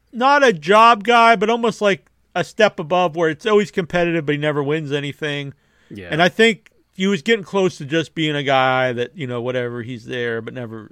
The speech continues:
Speaker 1: um, isn't really
Speaker 2: Mm-hmm.
Speaker 1: that anybody you care about. So I thought this was really good because it puts him in angles.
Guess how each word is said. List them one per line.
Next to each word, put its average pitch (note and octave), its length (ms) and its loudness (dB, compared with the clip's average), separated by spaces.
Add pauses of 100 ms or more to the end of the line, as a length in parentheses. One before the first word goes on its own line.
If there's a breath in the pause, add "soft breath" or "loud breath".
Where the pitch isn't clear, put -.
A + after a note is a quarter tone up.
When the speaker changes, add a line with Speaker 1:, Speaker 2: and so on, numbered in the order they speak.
(100)
Speaker 1:
um, B2 280 -20
isn't C3 340 -10
really B2+ 380 -4
Speaker 2:
Mm-hmm. A2+ 60 -16 (100)
Speaker 1:
that D3+ 200 0
anybody C#3+ 340 -4
you A2 60 -8
care D#3+ 180 -4
about. C3 220 -6 (440 soft breath)
So G3 160 4
I G3 100 6
thought G#3 240 2
this G3+ 200 -2
was D3 140 -8
really D3+ 200 -2
good A#2+ 260 -6
because B2 320 -6
it C#3+ 120 -6
puts D#3+ 240 -2
him D#3 200 -6
in D#3 240 -6
angles. E3+ 840 -2